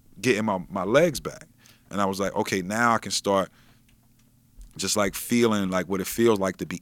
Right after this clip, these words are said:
out at this time." And the greatest thing is it started giving me a vantage point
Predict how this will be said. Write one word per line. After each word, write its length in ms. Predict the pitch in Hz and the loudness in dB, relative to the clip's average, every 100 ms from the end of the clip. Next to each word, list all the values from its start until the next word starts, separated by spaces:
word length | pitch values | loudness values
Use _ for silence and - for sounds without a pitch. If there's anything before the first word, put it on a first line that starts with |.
| - | 2
out 220 | 110 107 | 4 4
at 120 | 92 85 | -2 -6
this 160 | 95 | -6
time." 480 | - 131 135 107 98 | -4 -2 0 0 -2
And 160 | 101 110 | -4 -4
the 60 | 95 | -2
greatest 460 | 95 113 101 - | 2 2 2 -2
thing 180 | 127 127 | -2 0
is 140 | 104 | -2
it 60 | 95 | -2
started 380 | - 98 104 101 | -4 -2 0 0
giving 300 | 110 104 101 | 0 0 -4
me 240 | 104 98 - | -4 -4 -4
a 100 | 90 | -6
vantage 600 | 147 - 120 156 139 - | -4 2 4 4 0 -8
point 340 | - 95 92 | -6 -4 -4